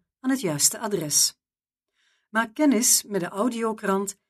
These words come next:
en ontvang jouw dagelijkse portie nieuws en diepgaande achtergrondinformatie. Als abonnee krijg je toegang tot alle zeven krantentitels. Bovendien is het mogelijk om een krant op maat aan te vragen.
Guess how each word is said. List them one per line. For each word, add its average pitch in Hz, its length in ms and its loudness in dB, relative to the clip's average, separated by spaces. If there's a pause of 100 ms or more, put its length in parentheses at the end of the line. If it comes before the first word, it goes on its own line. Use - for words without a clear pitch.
(160)
en 208 140 -4
ontvang 240 420 2
jouw 170 220 2
dagelijkse 262 580 -2
portie 220 380 -2
nieuws 185 460 0 (240)
en 156 180 -8
diepgaande 202 800 -2
achtergrondinformatie. 170 1500 -4 (720)
Als 185 160 -4
abonnee 180 580 -2 (200)
krijg 190 280 -4
je 180 100 -8
toegang 226 420 -4
tot 180 180 -10
alle 247 280 0
zeven 196 380 2
krantentitels. 165 960 -6 (460)
Bovendien 175 680 -2 (340)
is 190 140 -2
het 165 140 -2
mogelijk 202 420 2
om 175 100 -2
een 160 100 -2
krant 190 320 -2
op 185 100 -6
maat 196 320 0
aan 185 200 -4
te - 100 -12
vragen. 160 580 -8